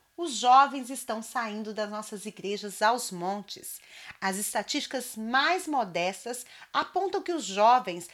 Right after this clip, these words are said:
variando de cinquenta a sessenta por cento deles, deixam a fé.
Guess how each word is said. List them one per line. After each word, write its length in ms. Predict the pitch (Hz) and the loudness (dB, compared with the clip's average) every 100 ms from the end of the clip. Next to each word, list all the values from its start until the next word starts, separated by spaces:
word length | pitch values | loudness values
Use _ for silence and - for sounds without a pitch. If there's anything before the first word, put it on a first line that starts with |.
| - - | -6 2
variando 420 | 269 320 339 349 | 4 4 2 2
de 140 | 285 | -2
cinquenta 720 | - 269 220 214 214 254 277 233 - | -6 -6 -4 -2 -2 -4 -4 -4 -4
a 100 | 294 | -4
sessenta 560 | - 311 - 349 370 | -2 -4 -2 -2 -2
por 180 | 339 233 | -6 -6
cento 380 | - 202 185 175 | -6 -6 -6 -10
deles, 540 | 160 180 226 165 - - - _ | -6 -4 -4 -6 -12 -18 -20 _
deixam 440 | 320 330 - 320 339 | 0 2 0 0 -2
a 80 | |
fé. 380 | 339 - 240 240 | 0 0 0 0